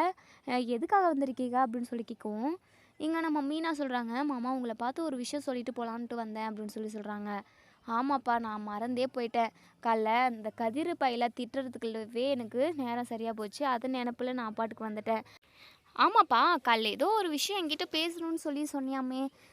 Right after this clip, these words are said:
சரி, என்னப்பா, என்ன விஷயம்?" அப்படின்னு சொல்லி கேட்கவும், செந்தில் வந்து கண்ணாலே சொல்றாங்க, "தயவு செஞ்சு சொல்லிடாத மீனா, ப்ளீஸ் மீனா" அப்படின்னு சொல்லி கெஞ்சுற, கெஞ்சுற மாதிரியே பார்க்குறாங்க. நம்ம மீனா வந்து, "இல்ல, இப்போ சொல்றது தான் கரெக்ட்" அப்படின்னு சொல்லிட்டு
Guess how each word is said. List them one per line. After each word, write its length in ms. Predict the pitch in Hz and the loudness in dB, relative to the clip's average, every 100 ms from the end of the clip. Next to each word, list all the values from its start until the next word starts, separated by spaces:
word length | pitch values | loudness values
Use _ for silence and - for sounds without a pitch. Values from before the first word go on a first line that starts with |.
| - | -4
சரி, 240 | - 294 | 0 0
என்னப்பா, 440 | 277 262 381 415 285 | 0 0 0 2 2
என்ன 240 | 277 269 370 | 4 2 0
விஷயம்?" 300 | 339 277 277 | 0 0 0
அப்படின்னு 280 | 247 262 | 0 -2
சொல்லி 140 | 262 254 | -4 -4
கேட்கவும், 480 | 247 247 220 220 302 | -6 -6 -6 -4 -4
செந்தில் 440 | - 294 359 339 | -2 0 0 0
வந்து 160 | 277 294 | -2 0
கண்ணாலே 440 | 269 254 262 262 | -2 -2 -2 -2
சொல்றாங்க, 420 | 277 247 240 247 233 240 | -2 -4 -4 -4 -4 -4
"தயவு 260 | 269 226 226 | -2 -4 -6
செஞ்சு 280 | - 240 302 | -6 -4 -4
சொல்லிடாத 500 | - 247 269 302 294 | -4 -2 -2 0 -2
மீனா, 280 | 269 269 269 262 | -2 -2 -2 -4
ப்ளீஸ் 320 | - 254 294 - | -4 -4 -4 -4
மீனா" 240 | 269 262 | -4 -2
அப்படின்னு 280 | 247 240 247 | -2 -4 -6
சொல்லி 140 | 247 | -6
கெஞ்சுற, 420 | 247 226 220 254 240 - | -4 -4 -4 -4 -6 -8
கெஞ்சுற 340 | 214 220 254 | -8 -4 -2
மாதிரியே 260 | 254 233 233 | -2 -2 -4
பார்க்குறாங்க. 420 | 220 - 208 202 226 339 - - - - - | -4 -6 -8 -4 -6 -6 -12 -20 -20 -20 -4
நம்ம 160 | 285 311 | 0 0
மீனா 280 | 302 359 381 | 0 0 2
வந்து, 280 | 330 254 277 381 - - - | 2 0 0 -2 -6 -14 -8
"இல்ல, 240 | 247 247 - | 0 0 0
இப்போ 260 | 247 - 233 | -4 -4 -6
சொல்றது 460 | - 233 240 294 | -4 -4 -2 0
தான் 140 | 254 269 | 0 -2
கரெக்ட்" 300 | 240 226 233 | -4 -4 -6
அப்படின்னு 260 | 220 233 | -4 -4
சொல்லிட்டு 280 | 233 220 226 | -4 -4 -2